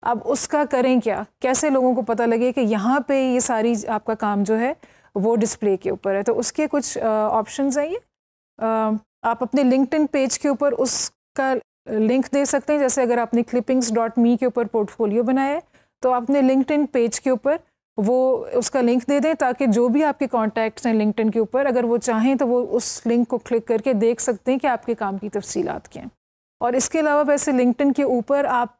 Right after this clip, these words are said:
पोर्टफोलियो अपना वैसे भी बना सकते हैं, तो और अपने आर्टिकल्स वगैरह वहाँ पे भी पोस्ट कर सकते हैं, तो वो भी ऑप्शन है। So you can use it in two different ways। उसके अलावा,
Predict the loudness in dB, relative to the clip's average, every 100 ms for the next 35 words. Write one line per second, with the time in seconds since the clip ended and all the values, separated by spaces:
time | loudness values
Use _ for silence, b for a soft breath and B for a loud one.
0 | -2 -2 0 0 2 2 2 2 0 -2
1 | b b -2 0 2 2 2 2 0 -2
2 | -2 -2 0 0 0 0 0 0 0 0
3 | 0 0 0 0 0 0 0 0 -2 0
4 | -4 -4 -8 -8 -10 -12 -12 -6 -2 0
5 | 2 2 0 -2 -2 -2 -4 _ _ -6
6 | 0 2 4 4 4 2 2 0 2 2
7 | 2 0 -2 -8 -8 -14 -10 -10 _ _
8 | _ _ _ _ _ _ -6 -6 0 0
9 | 2 2 0